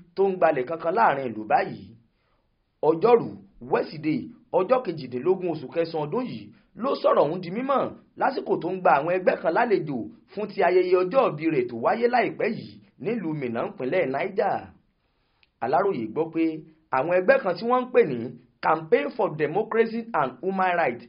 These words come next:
èyí tí Alhaji Abdullahi Muhammad ṣáájú ikọ̀ náà, ni wọ́n lọ kí Abdulsalam nílé rẹ̀ lọ́jọ́ Wednesday ọ̀sẹ̀ yìí. Nínú ọ̀rọ̀ tó bá àwọn ẹgbẹ́ náà sọ,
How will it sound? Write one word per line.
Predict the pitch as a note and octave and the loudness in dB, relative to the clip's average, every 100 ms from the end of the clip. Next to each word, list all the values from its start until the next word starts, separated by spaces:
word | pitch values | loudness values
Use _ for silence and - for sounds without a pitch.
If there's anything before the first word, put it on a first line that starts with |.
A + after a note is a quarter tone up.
| _ _ - | _ _ -8
èyí | C3+ C#3+ | -6 -6
tí | - C4 | -6 -2
Alhaji | B3 D3+ C#3+ D3 A#3 | 2 2 2 0 2
Abdullahi | - D3 D#3+ A#3+ | 0 0 -2 0
Muhammad | E3 B2+ D#3 A#3 B3 - - _ | -2 -4 -4 0 0 -2 -14 _
ṣáájú | - G3+ B3 A3+ | -4 2 2 0
ikọ̀ | G3 - C#3+ | -6 -4 -2
náà, | - F3+ A2+ - _ | -2 -2 -4 -10 _
ni | F3 | -4
wọ́n | A#3 B3+ | -2 2
lọ | G#3+ | 2
kí | - C4+ | 2 0
Abdulsalam | G#3+ G3 C#3 D#3+ B3 F#3 A2 - _ | 0 0 -2 2 0 0 -6 -10 _
nílé | - F#3+ F#3 | -6 0 4
rẹ̀ | E3 B2+ | 4 2
lọ́jọ́ | B2+ D#3+ E3+ | 0 0 2
Wednesday | G#3+ A#3 B2 C3+ | 4 2 0 -4
ọ̀sẹ̀ | A#2 G#2+ | -4 -6
yìí. | G#2 G2+ G2+ F#3+ - _ _ _ _ _ _ - _ _ - | -10 -12 -18 -18 -20 _ _ _ _ _ _ -20 _ _ -8
Nínú | F3+ C4+ | -4 2
ọ̀rọ̀ | C#4 G3 D#3+ | 4 4 2
tó | C#3 | 0
bá | A3+ | 2
àwọn | G#3+ E3 | 2 2
ẹgbẹ́ | D#3 G3+ | 0 0
náà | B3+ F3+ | 0 0
sọ, | D#3 | 0